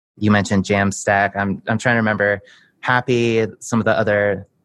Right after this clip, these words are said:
the other big kids on the block that are really designed for larger scale applications. But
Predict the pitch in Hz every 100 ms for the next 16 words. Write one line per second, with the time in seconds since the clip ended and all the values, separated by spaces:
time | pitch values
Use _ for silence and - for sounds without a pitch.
0 | _ - 110 104 92 113 - 113 110 101
1 | 98 98 95 107 101 104 101 92 98 98
2 | 98 92 - 95 92 - _ _ - 123
3 | 107 107 - 101 95 101 - 92 - 95
4 | 110 110